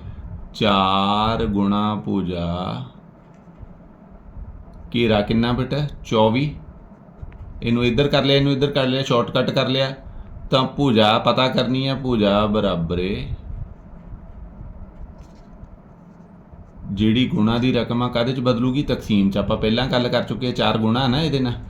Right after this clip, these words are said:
ਬਟਾ ਚਾਰ, ਤਾਂ ਇੱਕ, ਚਾਰ ਏਕਮ ਚਾਰ, ਚਾਰ ਛਿਕਾ ਚੌਵੀ।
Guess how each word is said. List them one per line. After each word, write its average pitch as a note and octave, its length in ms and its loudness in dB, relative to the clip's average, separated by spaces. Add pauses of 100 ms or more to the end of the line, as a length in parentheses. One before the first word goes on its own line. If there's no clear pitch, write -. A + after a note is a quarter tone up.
(480)
ਬਟਾ G#2+ 320 2
ਚਾਰ, F#2+ 500 0
ਤਾਂ A#2 240 -6
ਇੱਕ, A2+ 280 -2
ਚਾਰ A2 540 2
ਏਕਮ A2+ 360 0
ਚਾਰ, G2+ 400 0
ਚਾਰ G2 420 -2
ਛਿਕਾ A2+ 520 -4 (420)
ਚੌਵੀ। E2+ 500 0